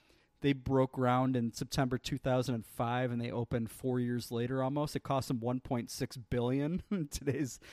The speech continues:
in today's <laughs> dollars. So my prediction is in season six or seven of Zero Dunks, you and I are gonna be touching on the negotiations between the McCaskies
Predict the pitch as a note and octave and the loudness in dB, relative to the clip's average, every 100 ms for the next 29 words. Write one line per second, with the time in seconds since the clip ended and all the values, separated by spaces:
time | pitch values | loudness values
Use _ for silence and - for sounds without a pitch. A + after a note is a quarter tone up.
0 | - F3 - D#3 C3 C#3+ D#3 C#3+ D3 D#3+ | -2 -2 2 4 4 4 4 6 6 4
1 | F3 F#3 - - - - - D3+ C#3+ D3 | 2 0 -8 -20 -20 -2 6 6 6 4
2 | D#3 D#3+ C#3+ - C#3 A#2+ A#2 A2 - _ | 4 2 2 0 0 2 0 -2 -8 _
3 | _ _ _ C3 A#2 - D3+ C3+ B2 - | _ _ _ -2 -2 0 -2 0 0 -2
4 | - D3+ - B2+ B2 - - F3+ F3+ A#2 | -6 -6 -6 -4 -4 -4 -2 0 0 0
5 | A2 G#2+ - - - - - - C#3+ B2 | -2 -4 -10 -20 -20 -20 -20 -10 -6 0
6 | C#3 B2 A#2 A2+ - C3+ B2+ B2 A#2+ A2+ | 0 2 0 -4 0 2 2 0 -2 -4
7 | - D3+ - C3+ A#2+ A#2 A2+ B2+ A#2 B2+ | -2 -2 -2 -2 0 -2 0 0 2 -2
8 | A#2 B2 - A#2 - - - - D3+ - | -2 -4 -4 -6 -8 -12 -16 -6 -2 2
9 | C#3+ B2+ A#2 - - D3+ D3+ - F#3+ F#3 | 2 2 -2 -4 0 0 0 -4 -2 -4
10 | - | -6